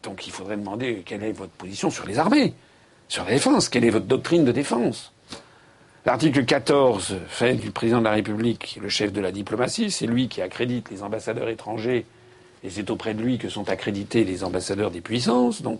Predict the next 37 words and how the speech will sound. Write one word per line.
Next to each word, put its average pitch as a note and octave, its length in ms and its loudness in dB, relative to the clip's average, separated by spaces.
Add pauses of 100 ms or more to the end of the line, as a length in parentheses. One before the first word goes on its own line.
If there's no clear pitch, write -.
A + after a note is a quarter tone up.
quelle A#2 180 2
est A2+ 60 6
votre G#2+ 300 -2
politique F#2+ 500 -8
étrangère ? C#3+ 520 -4 (360)
Quelle C3+ 160 4
est C3 60 6
votre B2 180 4
vision B2+ 340 2
de A2+ 80 2
la G2+ 120 0
place G#2+ 300 0
dans A2+ 120 -2
le C3+ 80 0
monde ? B3 320 0 (1200)
Et F#3 60 4
puis E3 140 6
tout F#3 140 4
ça E3+ 240 4
est G2 600 2
subsumé D#3 1080 4 (680)
dans B2 120 2
l'article D3 420 4
cinq G3 720 4 (320)
qui D3+ 180 0
précise : « A2 840 0 (140)
Le B2 160 -2
président C3+ 320 2
de C3 40 4
la B2 60 4
République B2+ 580 0
veille C3+ 540 4
au A#2 80 2
respect C3+ 580 2
de A#2+ 60 -2
la G2+ 140 0
Constitution. » B2 760 0